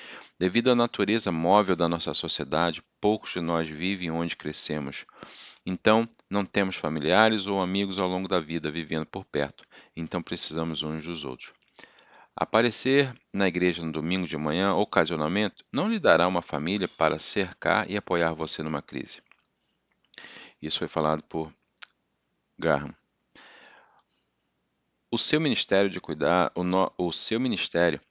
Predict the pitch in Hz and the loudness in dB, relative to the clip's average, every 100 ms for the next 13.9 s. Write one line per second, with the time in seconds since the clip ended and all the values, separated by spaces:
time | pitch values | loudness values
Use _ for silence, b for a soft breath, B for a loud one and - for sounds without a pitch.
0 | _ - - 71 80 85 - - _ - | _ -16 -10 -2 2 0 -2 -14 _ -10
1 | - 85 90 87 87 101 - - - 90 | -2 2 2 2 -2 -4 -6 -10 -6 -4
2 | 98 78 85 80 76 - 85 90 95 98 | -4 -4 -8 -8 -8 -6 -4 -2 -2 -2
3 | 98 95 92 85 - 98 92 76 _ _ | -2 -4 -2 -4 0 2 2 0 _ _
4 | - 80 - 85 90 90 - 85 82 - | -12 -12 -4 0 0 0 -4 -6 -6 -10
5 | _ _ _ _ - - 67 - 78 90 | _ _ _ _ -10 -6 -6 2 6 6
6 | 92 92 90 - - B B B B 87 | 6 2 -4 -8 -14 B B B B 0
7 | 82 104 110 101 - 87 82 76 _ _ | 2 4 2 -2 -2 -2 -4 -6 _ _
8 | - 78 76 71 69 - _ _ - 76 | -4 -2 -2 -2 -6 -10 _ _ -8 -6
9 | 76 71 - - 98 98 98 98 95 - | -6 -6 -8 -2 2 4 4 2 -2 -8
10 | _ - - - 55 82 90 90 87 - | _ -6 -4 -4 0 4 6 8 4 0
11 | - - - - - - 87 87 85 85 | -10 -10 -10 -10 -4 2 4 4 2 -2
12 | - - B B B B B - 80 73 | -8 -20 B B B B B -4 0 0
13 | - 76 85 90 87 82 87 82 | -2 4 8 8 8 4 0 0